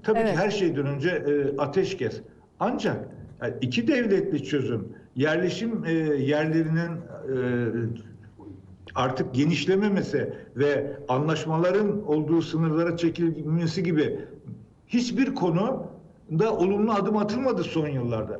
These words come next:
Speaker 2: Evet.
Speaker 1: Hep geri adımlar
Speaker 2: Geri adım.
Speaker 1: atıldı. E, özellikle son, e, hükümet, e, artık, e, yani son hükümet <laughs> aslında, e, antidemokratik, efendim, çok a-, aşırıların olduğu, e, bir, e, hükümetti.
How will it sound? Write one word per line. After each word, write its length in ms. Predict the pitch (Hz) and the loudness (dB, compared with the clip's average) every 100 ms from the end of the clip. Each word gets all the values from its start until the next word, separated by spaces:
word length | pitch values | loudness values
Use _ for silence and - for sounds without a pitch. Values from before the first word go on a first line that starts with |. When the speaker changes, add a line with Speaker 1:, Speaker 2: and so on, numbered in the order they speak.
| - | -4
Speaker 2:
Evet. 220 | 202 190 | -2 0
Speaker 1:
Hep 200 | 233 226 | -2 -2
geri 200 | 240 262 | 0 2
adımlar 400 | 254 190 170 202 | 2 2 0 2
Speaker 2:
Geri 120 | 208 202 | 2 0
adım. 100 | 131 | 0
Speaker 1:
atıldı. 340 | 135 226 - - - - | 0 -2 -4 -12 -20 -16
E, 40 | - - - - | -12 -12 -8 -4
özellikle 600 | 170 214 214 220 - 175 | 2 2 2 0 0 0
son, 380 | - 196 170 | 2 2 2
e, 240 | 143 147 139 | 2 2 0
hükümet, 640 | - 160 147 202 - - | -2 -2 0 -2 -4 -6
e, 320 | 139 139 135 131 | -4 0 -2 0
artık, 440 | 170 - 220 214 | 0 0 -2 -2
e, 40 | 160 151 143 135 | 0 2 2 2
yani 260 | 131 131 107 - - - - _ _ - | 0 -2 -6 -10 -16 -20 -20 _ _ -20
son 280 | - 160 233 | -2 0 2
hükümet 380 | 226 214 151 139 117 | 0 0 0 0 0
<laughs> 160 | - - | -2 0
aslında, 760 | 143 - 143 139 175 220 - - - - | -2 -2 -2 0 0 -2 -8 -16 -20 -4
e, 200 | 117 113 110 - - - | 0 0 0 -4 -6 -2
antidemokratik, 1160 | 156 160 175 160 156 143 147 120 165 165 - | 0 2 2 2 2 0 -2 0 -2 -4 -6
efendim, 520 | 113 139 131 135 123 - | -4 0 0 0 -2 0
çok 360 | 190 - 139 | 0 0 -2
a-, 220 | 139 139 | -2 0
aşırıların 520 | 135 - 165 190 240 269 | -2 2 2 4 2 2
olduğu, 680 | 208 147 143 135 131 131 127 123 113 | 2 2 2 2 0 0 0 -2 -2
e, 40 | |
bir, 120 | 143 143 | -2 -2
e, 260 | 139 127 | -2 -2
hükümetti. 880 | 113 120 135 143 127 110 - 104 87 | -2 -2 -2 0 0 0 -2 -4 -6